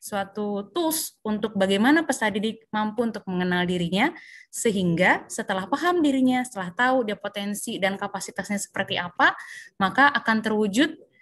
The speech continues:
eh, peserta didik yang mampu mengenal potensi dan mampu untuk mengatur, menyusun seperti apa,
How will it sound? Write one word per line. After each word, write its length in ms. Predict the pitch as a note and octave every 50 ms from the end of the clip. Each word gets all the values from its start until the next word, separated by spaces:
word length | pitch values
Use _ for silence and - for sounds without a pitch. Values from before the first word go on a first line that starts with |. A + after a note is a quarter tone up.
| - - - _ -
eh, 400 | G#3 G#3 G3+ G3+ G3+ G3+ G3+ G3
peserta 400 | - A#3+ - C#4 C#4 - C#4 B3+
didik 400 | C4 A#3+ C4+ A#3 - - - _ _ A3+
yang 400 | A3+ C4+ C#4+ B3+ G3 E3+ E3 - _ _ _ _ _ _ _ _ -
mampu 640 | G#3 G3+ G3+ G#3 G3+ - - - F#4 G4 F4 - -
mengenal 400 | A3 G3+ G3 F#3+ G3 G3 G3 G3
potensi 560 | - G#3 - G3+ G3+ G3+ G#3 - C#4+ D4 A3
dan 160 | A3 G#3+ G#3+
mampu 560 | G#3+ A#3+ C4+ C#4+ D4 D4 D#4 D4 A3 - - -
untuk 320 | - A3 G#3+ - G#3+ - _ - - - - - - -
mengatur, 640 | A3+ A#3+ C4 C#4+ C#4+ D4 - C4+ G#3+ G3 F3 F3 - _ _ _
menyusun 640 | - A#3 A#3+ C4 C4+ C4 - - A#3+ G3 F3 F3 E3+ - _ _ _
seperti 420 | - - G3 F3+ - F3+ F3 F#3+ G#3
apa, 460 | B3+ C#4 - C#4+ C#4 C4+ C4+ C4+